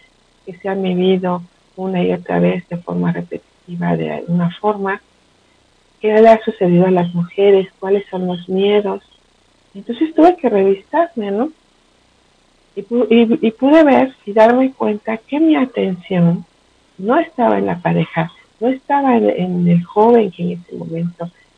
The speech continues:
estaba a mi lado, no estaba en él, estaba en mi historia familiar.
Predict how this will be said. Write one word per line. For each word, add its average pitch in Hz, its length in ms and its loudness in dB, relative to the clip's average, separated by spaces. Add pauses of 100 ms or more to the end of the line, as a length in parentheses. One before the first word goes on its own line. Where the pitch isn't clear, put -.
(120)
estaba 185 380 -4
a 190 40 -2
mi 196 160 -2
lado, 180 320 0
no 214 80 -6
estaba 285 320 -4
en 247 140 0
él, 240 200 2 (300)
estaba 233 380 0
en 208 160 0
mi 196 80 -2
historia 226 520 -4
familiar. - 380 -14